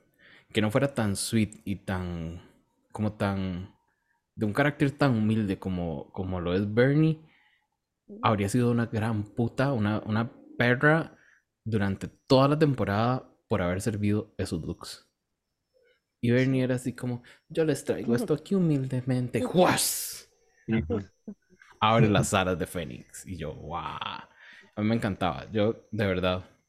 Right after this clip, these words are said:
Speaker 1: repito, <laughs> sufrí
Speaker 2: Ujú.
Speaker 1: por Bernie este episodio.
Speaker 2: Sí, porque hasta aquí íbamos, yo creo que bien. Yo creo que la
Speaker 1: Ajá.
Speaker 2: mayoría pensábamos que es como, "Ya, vamos,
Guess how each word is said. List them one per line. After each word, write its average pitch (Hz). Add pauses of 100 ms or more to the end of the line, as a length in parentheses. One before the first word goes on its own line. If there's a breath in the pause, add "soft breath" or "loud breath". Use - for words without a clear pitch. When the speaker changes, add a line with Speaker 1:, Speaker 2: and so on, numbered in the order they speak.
(380)
Speaker 1:
repito, 120
<laughs> -
sufrí 101
Speaker 2:
Ujú. 254
Speaker 1:
por -
Bernie 139
este -
episodio. - (1900 soft breath)
Speaker 2:
Sí, 269
porque 269
hasta 311
aquí 311 (160)
íbamos, 392
yo 330
creo 339
que 311
bien. 233 (100)
Yo 226
creo 139
que 240
la 240
Speaker 1:
Ajá. -
Speaker 2:
mayoría 233
pensábamos 277
que -
es 254
como, 208
"Ya, 196
vamos, 202